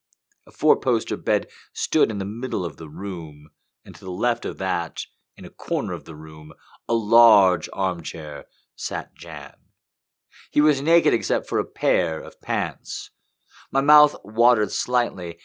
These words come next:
as I scanned his muscular torso and legs. He didn't smile, but his eyes met mine and then looked towards the four-post bed where I noticed the ropes hanging from the supports.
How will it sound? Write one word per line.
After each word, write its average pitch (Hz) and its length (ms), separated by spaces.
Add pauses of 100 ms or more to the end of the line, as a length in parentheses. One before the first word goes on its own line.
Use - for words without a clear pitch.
(140)
as 110 160
I 113 80
scanned 117 520
his 98 140
muscular 92 460
torso 101 540
and 78 80
legs. 80 640 (240)
He 135 100
didn't 135 200
smile, 98 720 (200)
but 113 120
his 107 200
eyes 113 480
met 101 220
mine 95 500 (280)
and 107 120
then 107 100
looked 113 320
towards 95 260
the 92 100
four-post 95 640
bed 85 280
where 80 160
I 80 100
noticed 92 400
the 80 100
ropes 92 400 (100)
hanging 90 340 (480)
from 76 140
the 71 100
supports. - 840